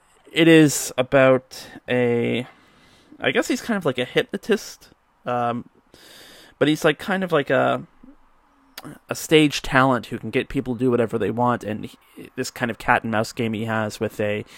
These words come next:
psychiatrist. It's based on a nineteen forty-six book of the same name, so that could be very interesting. It sounds, uh, I mean,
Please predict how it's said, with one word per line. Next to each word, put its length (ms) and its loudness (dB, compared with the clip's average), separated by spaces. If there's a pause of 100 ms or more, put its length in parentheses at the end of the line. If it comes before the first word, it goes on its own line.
(500)
psychiatrist. 840 0
It's 220 -8 (180)
based 380 0
on 180 2
a 120 -2
nineteen 520 -2
forty-six 720 -4
book 320 -2
of 120 -4
the 120 -8
same 400 -4
name, 420 -2
so 160 -10
that 220 -4
could 300 -4
be 140 -4
very 320 -2
interesting. 580 -10
It 120 -12
sounds, 520 -6 (800)
uh, 360 4
I 100 -2
mean, 280 0